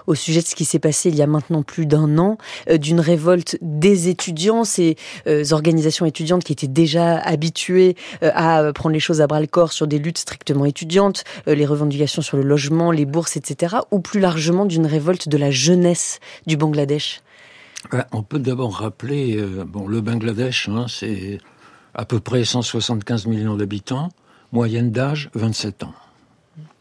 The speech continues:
Speaker 2: Donc évidemment, la jeunesse s'apaise, ne serait-ce que sous un angle strictement, euh, démographique.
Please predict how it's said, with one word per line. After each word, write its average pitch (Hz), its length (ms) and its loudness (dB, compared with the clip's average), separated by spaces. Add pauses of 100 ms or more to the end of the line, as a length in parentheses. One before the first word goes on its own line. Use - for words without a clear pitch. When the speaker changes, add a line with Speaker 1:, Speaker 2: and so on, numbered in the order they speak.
(580)
Speaker 2:
Donc 95 200 -2
évidemment, 117 420 2
la 110 140 2
jeunesse 117 640 0
s'apaise, 139 760 2
ne 107 160 2
serait-ce - 380 -2
que 113 100 -4
sous 101 300 -4
un 107 120 0
angle 98 460 0
strictement, 113 880 -2
euh, 92 140 -8
démographique. 110 760 -2